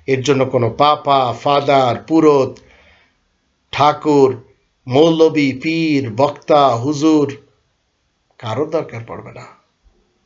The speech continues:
মুফতি, মুহাদ্দিস,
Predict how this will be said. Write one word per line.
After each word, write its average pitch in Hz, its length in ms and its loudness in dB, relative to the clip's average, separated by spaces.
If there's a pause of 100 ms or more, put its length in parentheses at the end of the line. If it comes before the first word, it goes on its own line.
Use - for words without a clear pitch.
(1500)
মুফতি, 156 600 0
মুহাদ্দিস, 135 800 0